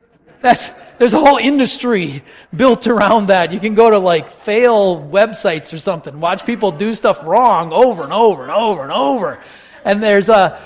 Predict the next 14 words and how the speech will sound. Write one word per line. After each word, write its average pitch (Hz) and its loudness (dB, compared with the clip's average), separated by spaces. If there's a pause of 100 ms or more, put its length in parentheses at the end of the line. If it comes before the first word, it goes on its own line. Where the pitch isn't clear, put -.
(280)
it, 233 -4
it 262 -4
can 240 -2
develop 262 0
into 269 -4
kind 254 -4
of 269 0
a 220 2
morbid 247 -2
fascination 233 -6
with 170 -10
other 190 -4
people's 190 -14
failures. 220 -14